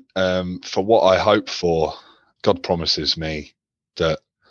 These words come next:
um, and he tells me he's got a plan for me.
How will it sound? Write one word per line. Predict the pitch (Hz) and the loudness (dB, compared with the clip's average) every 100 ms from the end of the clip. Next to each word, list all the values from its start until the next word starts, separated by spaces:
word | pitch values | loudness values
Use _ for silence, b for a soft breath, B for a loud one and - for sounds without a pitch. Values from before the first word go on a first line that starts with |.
| b b b | b b b
um, | 85 78 80 80 80 80 | -4 0 2 2 0 -4
and | 78 | -6
he | 82 | -4
tells | 78 90 78 | -2 -2 -2
me | 80 | -4
he's | 78 | -4
got | - - | -2 -2
a | |
plan | - 95 95 92 | 2 2 4 2
for | - 92 76 | 0 0 0
me. | 76 76 | -6 -12